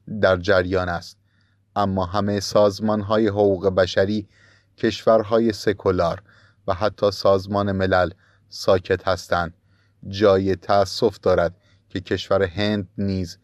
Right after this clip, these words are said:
اعتراضی در این زمینه نمی‌کند. وی از سکوت مسلمانان نیز ابراز ناراحتی کرد و افزود: «ما همیشه به ظلم اعتراض کرده ایم،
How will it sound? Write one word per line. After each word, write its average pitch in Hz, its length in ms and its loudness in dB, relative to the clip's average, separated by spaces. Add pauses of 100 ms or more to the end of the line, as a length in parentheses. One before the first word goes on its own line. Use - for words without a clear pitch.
(440)
اعتراضی 98 640 0
در 92 240 2
این 98 200 -6
زمینه 92 420 -2
نمی‌کند. 90 680 -8 (1300)
وی 95 280 2
از 95 100 0
سکوت 110 460 -4
مسلمانان 107 840 0
نیز 95 260 -4 (320)
ابراز 104 440 2
ناراحتی 95 720 0
کرد 92 320 0
و - 20 4
افزود: 90 520 -2 (500)
«ما 104 180 0
همیشه 101 440 -2
به 104 140 0
ظلم 110 500 0
اعتراض 107 580 2
کرده 95 360 2
ایم، 90 220 -4